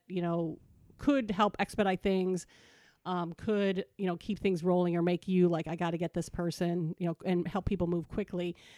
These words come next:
So we're gonna talk about this initially from the client's perspective. Um, you're coming in. We've interviewed you. What are some of the things that we look for and are hoping to get from you, you know, just from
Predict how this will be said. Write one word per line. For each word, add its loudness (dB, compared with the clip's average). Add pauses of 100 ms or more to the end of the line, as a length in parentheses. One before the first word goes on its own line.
(140)
So 4
we're 6
gonna 2
talk 0
about 2
this -4
initially -2
from -2
the -2
client's -4
perspective. -4 (440)
Um, -2
you're 2
coming 6
in. 6 (360)
We've 6
interviewed 6
you. 4
What 4
are 4
some -2
of 0
the 0
things 0
that 0 (280)
we 0
look -2
for 0
and -2
are -4 (160)
hoping 4
to -2
get 0
from 2
you, 4
you -4
know, -2
just -8 (180)
from 0